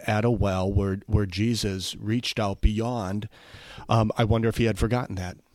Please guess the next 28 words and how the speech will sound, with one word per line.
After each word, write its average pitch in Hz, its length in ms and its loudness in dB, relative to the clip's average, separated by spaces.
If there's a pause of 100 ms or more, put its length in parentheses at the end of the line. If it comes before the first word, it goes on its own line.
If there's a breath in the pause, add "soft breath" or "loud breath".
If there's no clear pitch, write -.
(300)
incident 98 420 0
by 95 160 2
then. 92 400 -4 (560 loud breath)
Um, 101 440 2 (520)
up 127 200 6
to 143 100 8
this 127 220 4
point 123 300 4
in 113 120 2
time, 117 480 4 (100)
uh, 113 440 4
f-, - 320 -16
for 117 160 2
a 110 40 2
thousand 110 420 4
years, 127 260 4
God 113 240 4
had 113 180 4
asked, 107 500 0
uh, 104 120 4
Jews 104 380 2
to - 80 2
be 110 120 4
different. 104 540 2 (140)
Jews 104 520 2
don't 104 420 4
eat 104 360 -2
ham. 113 320 2